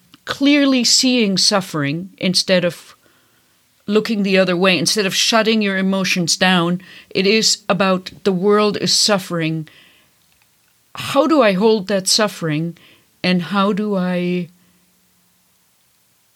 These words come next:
make, make sense, not make sen-, yeah, make sense of it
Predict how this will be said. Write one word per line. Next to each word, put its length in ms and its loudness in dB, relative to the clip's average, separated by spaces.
make, 380 -2
make 280 -4
sense, 640 2
not 420 0
make 240 0
sen-, 320 0
yeah, 100 -2
make 300 -2
sense 400 -2
of 160 -2
it 160 -2